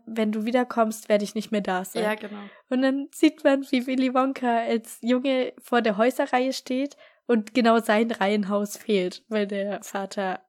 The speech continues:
Speaker 1: umgezogen ist.
Speaker 2: Ja.
Speaker 1: So Sachen, ja.
Speaker 2: Ja, es ha-, ist so, so, so eine Verrücktheit und Übertriebenheit da drin.
Speaker 1: Ja, aber auch so eine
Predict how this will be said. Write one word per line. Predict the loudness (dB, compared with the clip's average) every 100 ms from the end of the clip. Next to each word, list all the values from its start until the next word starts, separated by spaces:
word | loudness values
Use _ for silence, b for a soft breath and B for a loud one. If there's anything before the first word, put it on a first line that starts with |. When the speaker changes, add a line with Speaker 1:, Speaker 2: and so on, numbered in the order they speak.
| _
Speaker 1:
umgezogen | -6 -6 -6 -8 -8
ist. | -12 -14 b b b b b b
Speaker 2:
Ja. | -12 -10 -12 _ _ _ _ _ _
Speaker 1:
So | -8 -6
Sachen, | -6 -6 -8 -8
ja. | -10 -14 _ _ _ B B B -6
Speaker 2:
Ja, | -2
es | -2
ha-, | -2 -4
ist | -4 -4
so, | 0 -2
so, | -2 -6 -6 -10 b b b b _ _ _ _ _ _ _ _
so | -10 -6
eine | -6 -6
Verrücktheit | -6 -2 -2 -2 -6 -6 -2 -2 -2 -6 b b b
und | -8 -6
Übertriebenheit | -6 -6 -6 -4 -4 -2 -2 -2 -4 -4 -6
da |
drin. | -8 -6 -6 -6 -12 _ _ _ _ _ _ _ _ _ _ _ _ _ _ B B 0
Speaker 1:
Ja, | 4
aber | 6 6
auch | 4
so | 0 -2
eine | 2 0 -2